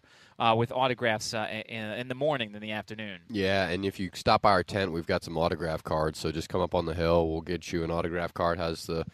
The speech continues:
Speaker 2: Redskins schedule on it. You can get some graphs from some of the guys, but Matt's right. In the morning, you can primarily get a greater group of guys
Speaker 1: Correct.
Speaker 2: to choose from, but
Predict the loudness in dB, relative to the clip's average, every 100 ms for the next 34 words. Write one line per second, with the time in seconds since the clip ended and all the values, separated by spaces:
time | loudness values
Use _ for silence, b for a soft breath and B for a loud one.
0 | B B B 0 2 0 4 4 6 6
1 | 8 6 2 0 0 -2 -4 b b b
2 | b b b 8 8 4 4 8 10 10
3 | 8 6 4 6 6 4 4 6 8 10
4 | 10 10 8 6 4 6 4 6 8 8
5 | 6 2 0 4 8 10 10 6 2 2
6 | 0 0 -2 2 4 6 6 6 4 4
7 | 4 4 0 _ _ _ _ _ _ -2
8 | 0 4 6 8 8 4 2 8 8 8
9 | 2 -8 2 2 6 8 10 8 4 -2
10 | 2 6 8 8 8 8 8 8 4 8
11 | 8